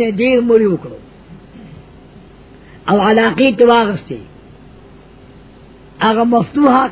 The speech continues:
قبیله چې کوم وه، د هغې مشر و قیس بن الهیثم. او د دې لوړه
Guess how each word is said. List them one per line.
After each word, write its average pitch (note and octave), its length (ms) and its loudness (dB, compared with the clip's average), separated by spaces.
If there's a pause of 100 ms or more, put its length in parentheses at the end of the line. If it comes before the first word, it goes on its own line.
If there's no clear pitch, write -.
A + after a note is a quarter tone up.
قبیله A#3 340 -2
چې A#3+ 180 -2
کوم G3+ 160 -6
وه، G#3 200 -2 (1300)
د - 40 -6
هغې A3+ 280 0 (100)
مشر C4 280 4
و B3 160 2 (340)
قیس A3+ 240 2
بن G#3+ 160 -4
الهیثم. E3+ 540 -4 (1900)
او A3+ 100 2
د A3 100 -4 (120)
دې C#4 200 0
لوړه C#4 260 2